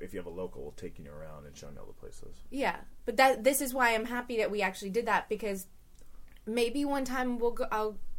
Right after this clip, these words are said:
Speaker 2: w-, want to go
Speaker 1: Yeah.
Speaker 2: back to Bruges 'cause I really liked it,
Speaker 1: Yeah.
Speaker 2: and we had just one day there, but, and so I found that I liked it, but
Speaker 1: Yeah.
Speaker 2: then I found that, oh my gosh, I love Amsterdam, so then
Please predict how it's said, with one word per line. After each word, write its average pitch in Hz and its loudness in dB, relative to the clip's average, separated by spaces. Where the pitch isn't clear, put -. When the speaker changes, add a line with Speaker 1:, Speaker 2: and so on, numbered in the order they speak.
Speaker 2:
w-, 196 -2
want 202 -4
to 220 -4
go 202 -2
Speaker 1:
Yeah. 190 -2
Speaker 2:
back 190 2
to 226 -4
Bruges 185 -2
'cause 240 -8
I 233 -2
really 202 -2
liked 175 -2
it, 254 0
Speaker 1:
Yeah. 117 0
Speaker 2:
and 208 -2
we 208 -2
had 190 0
just 190 -4
one 185 0
day 170 2
there, 196 0
but, - -2
and 214 0
so 220 4
I 233 6
found 208 4
that 226 2
I 226 6
liked 233 2
it, 285 0
but 196 2
Speaker 1:
Yeah. 185 -2
Speaker 2:
then 208 4
I 185 2
found 185 0
that, 175 -2
oh 190 -2
my 175 -2
gosh, 170 -4
I 175 -2
love 175 -4
Amsterdam, 185 -2
so 180 -2
then 180 -2